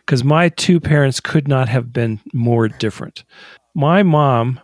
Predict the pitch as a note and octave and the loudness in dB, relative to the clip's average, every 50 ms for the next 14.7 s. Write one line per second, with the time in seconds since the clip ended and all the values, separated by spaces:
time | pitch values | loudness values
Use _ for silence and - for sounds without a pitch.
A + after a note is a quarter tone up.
0 | - E4+ G#3 C3+ C3+ C#3+ D3+ - - - - C3+ B2 - C3+ A#2+ - - - - | -14 -10 -4 0 2 2 0 0 -4 -6 -4 -4 -2 -2 -4 -4 -4 -6 -4 0
1 | - E3 D#3+ D3+ B2+ A#2+ A2 A#2 - - - A#2 A2 - - - D3+ D3 D3+ D3 | 0 2 2 2 2 0 -2 -2 -4 -6 -6 -8 -6 -6 -6 -4 -2 -2 0 0
2 | C#3+ C#3+ C3 C#3 C3+ C3 C3 - - C#3 C3+ B2+ A#2 G#2+ G2+ G#2 G#2 - G#2+ - | 0 0 2 2 2 0 0 -2 -4 -4 -4 -2 -2 -2 -4 -6 -8 -10 -12 -14
3 | - - _ _ - - - - - _ _ _ - D3+ C3 B2+ B2+ B2+ C3+ C#3 | -16 -18 _ _ -20 -20 -20 -20 -20 _ _ _ -2 0 0 2 2 2 2 2
4 | D#3 F3+ F3 - - - F3+ F3 E3 - - - D#3 D#3 D#3+ D#3 D#3 D3 - - | 2 2 0 -2 0 0 2 2 0 0 0 2 2 4 4 2 2 0 0 0
5 | D3+ D3 C3+ C#3+ D3 C#3 - C3 B2+ B2+ B2 B2 B2+ A#2+ - - C#3 B2+ A#2+ A#2 | 0 0 0 0 -2 -2 -2 -4 -4 -2 -2 -2 -4 -4 -6 -6 -6 -6 -6 -6
6 | - - C#3 A#2 - - - A2 G2 G2 G2 G2 F#2+ - - - A2+ _ _ _ | -6 -6 -6 -6 -6 -6 -8 -8 -6 -6 -8 -8 -10 -12 -14 -16 -20 _ _ _
7 | _ _ - - _ _ _ - - - - E3+ F3 G3 F#3 E3 D3+ - - - | _ _ -20 -20 _ _ _ -8 -4 0 2 2 4 4 4 2 2 0 -4 -8
8 | - - F#3+ G3 G3+ G#3 G3+ - - F#3+ F3 F3 E3+ D#3 D#3 D3+ C#3 - - D3 | -4 -2 2 2 4 4 2 0 0 0 2 2 4 4 2 2 0 -2 -2 0
9 | C#3+ C#3 C3+ B2+ A#2 A2+ - - - B2 A#2+ - C#3 C3 B2+ C3 C3 A#2+ - C#3 | 0 0 0 0 -2 -4 -4 -6 -8 -10 -8 -4 -2 0 0 0 0 0 -2 -4
10 | A#2 A#2 A#2+ B2+ B2+ D3 C#3+ C3+ C#3 C3 B2+ C3+ C3 A#2 A#2+ C3+ C3 A#2+ A#2 A2+ | -2 0 0 2 2 2 2 2 2 2 2 2 0 0 0 0 2 0 0 -2
11 | A#2 A#2 A#2+ A#2 - - B2+ A#2 G#2+ - B2+ B2 - - - - G#2+ A2 A#2 _ | -2 -2 -2 -4 -2 -2 -4 -4 -2 -4 -4 -4 -4 -4 -6 -4 -6 -6 -10 _
12 | _ - B2+ B2 B2 C3 C#3 C3 G#2+ G#2 A2+ A2 A#2 - _ _ _ _ _ _ | _ -4 -2 0 2 2 2 2 0 -2 -4 -8 -10 -14 _ _ _ _ _ _
13 | _ - - - - C#3+ A#2+ A2 B2 C3+ C3+ A#2 - - - - C3+ C3+ C#3+ C#3 | _ -18 -12 -4 -2 -2 0 0 2 2 2 0 -2 -4 -6 -4 -2 -2 -2 -2
14 | - - D3+ D3 D3 D3 D3 C3 - C#3+ C#3 C#3+ D3+ D#3 | -2 0 0 2 2 2 0 0 0 0 0 2 0 -2